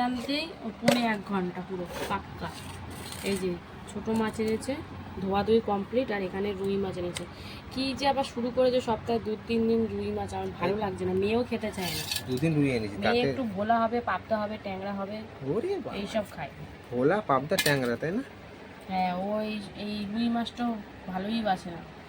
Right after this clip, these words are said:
Speaker 1: একবেলা যদিও বা জোর করে খাবে, সে জোর করে।
Speaker 2: ওবেলা ডিম
Speaker 1: আর
Speaker 2: খেয়ে
Speaker 1: ও
Speaker 2: নেবে, কি আছে?
Speaker 1: ওবেলা খেতেই চায় না, খেতেই চায় না।
Speaker 2: আচ্ছা, ওবেলা ওর জন্য একটা ডিম নিয়ে আসবো, ডিমটা ভালো
Speaker 1: আর এই
Speaker 2: খায়।
Speaker 1: ছোট মাছ তো খেতে পারবে না, কাটা মাছ।
Speaker 2: ছোট মাছটা আমরা খাবো।
Speaker 1: এর থেকে একটু বড় সাইজের হলে তাও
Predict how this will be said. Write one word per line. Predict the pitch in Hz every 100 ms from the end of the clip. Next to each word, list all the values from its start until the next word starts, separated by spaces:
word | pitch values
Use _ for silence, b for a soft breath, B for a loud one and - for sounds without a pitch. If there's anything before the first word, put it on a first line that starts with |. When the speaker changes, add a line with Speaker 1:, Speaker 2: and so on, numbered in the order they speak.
| - - - 185
Speaker 1:
একবেলা | 196 220 233 208
যদিও | 208 226 240
বা | 240 208
জোর | 214 226
করে | 240 240
খাবে, | 196 196 247 294 - - - -
সে | 220 208
জোর | 285 277 214
করে। | 165 156 - - 160
Speaker 2:
ওবেলা | 160 160
ডিম | 151 143
Speaker 1:
আর |
Speaker 2:
খেয়ে | 139
Speaker 1:
ও | 131
Speaker 2:
নেবে, | 127 127
কি |
আছে? | 120
Speaker 1:
ওবেলা | 240 240 240
খেতেই | 226 - 220 226 226 226
চায় | 202 185
না, | 180 175
খেতেই | 185 202 208 208 185
চায় | 165 151
না। | - -
Speaker 2:
আচ্ছা, | 123 120
ওবেলা | 117 120
ওর | 120
জন্য | 120 120
একটা | 113
ডিম | 107 104
নিয়ে | 95 90
আসবো, | 92 90 - - - - -
ডিমটা | 113 113 110
ভালো | 98 101
Speaker 1:
আর |
এই | 208
Speaker 2:
খায়। | 233
Speaker 1:
ছোট | - 220 233
মাছ | 233 -
তো | 233 -
খেতে | 220 226
পারবে | 208 190 190
না, | 202 -
কাটা | 208 202 190
মাছ। | 185 -
Speaker 2:
ছোট | - 139
মাছটা | 139 - 139
আমরা | 127 127
খাবো। | 117 113 - - - -
Speaker 1:
এর | -
থেকে | 233 233
একটু | 233 233
বড় | 202 214 226
সাইজের | 240 233 240
হলে | 233 247 214
তাও | 202